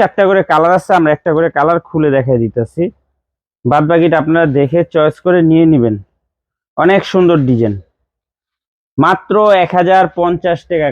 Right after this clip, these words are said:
কাশ্মীরি জান্নাত কটন, ওড়না বডি চিকেন কারি কাজ করা, মাত্র এক হাজার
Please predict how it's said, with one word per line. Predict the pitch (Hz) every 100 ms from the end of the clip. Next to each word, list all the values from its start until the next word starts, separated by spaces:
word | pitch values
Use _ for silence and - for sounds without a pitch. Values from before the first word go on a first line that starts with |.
| 151
কাশ্মীরি | 151 - 170 165 160
জান্নাত | 147 147 151 147 -
কটন, | 135 127 143
ওড়না | - 135 139
বডি | 135 139 139
চিকেন | - 131 135 127
কারি | 131
কাজ | 127 127 _
করা, | 120 110 113
মাত্র | 143 - 151 170 151
এক | 143
হাজার | 139 143